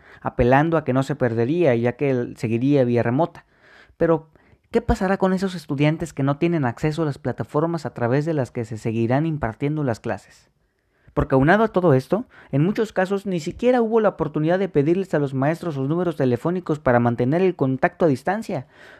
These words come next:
porque no hubo planeación ni previo aviso. Y miren, ya hemos sido testigos de que a la presente administración federal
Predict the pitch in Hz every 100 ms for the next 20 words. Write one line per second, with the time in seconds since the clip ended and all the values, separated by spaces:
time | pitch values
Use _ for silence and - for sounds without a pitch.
0 | - 135 - 127 117 123 131 196 170 147
1 | 180 175 139 107 - 113 110 170 156 -
2 | 113 117 147 127 101 175 202 - _ _
3 | _ _ _ _ _ _ - - - _
4 | - 185 196 160 113 - - - - -
5 | _ _ _ _ - _ - 208 247 262
6 | 233 233 156 - 160 180 170 139 - 127
7 | 120 117 - 160 180 170 127 - 120 151
8 | 156 131 120 135 160